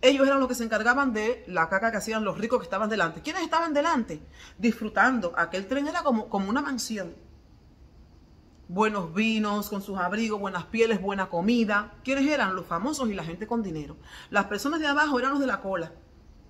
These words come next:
Y los niños de la cola, los que nacían allí en esas condiciones que había, eran los niños que luego ellos cogían, los sustraían de ahí detrás, de, de la cola del tren, que era lo último, y los llevaban delante a un vagón para enseñarles con personas de las que estaban ahí delante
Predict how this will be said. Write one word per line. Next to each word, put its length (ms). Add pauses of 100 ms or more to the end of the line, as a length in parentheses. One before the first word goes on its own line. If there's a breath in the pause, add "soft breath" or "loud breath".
(920)
Y 100
los 200
niños 380
de 80
la 140
cola, 320
los 120
que 120
nacían 480
allí 280
en 120
esas 180
condiciones 460
que 100
había, 360 (240 loud breath)
eran 220
los 60
niños 200
que 80
luego 160
ellos 160
cogían, 400
los 120
sustraían 500
de 60
ahí 80
detrás, 360
de, 100
de 160
la 160
cola 160
del 160
tren, 240
que 60
era 120
lo 120
último, 420 (540 loud breath)
y 80
los 100
llevaban 540
delante 600
a 140
un 160
vagón 400 (300 loud breath)
para 180
enseñarles 680
con 160
personas 540
de 80
las 100
que 60
estaban 300
ahí 120
delante 460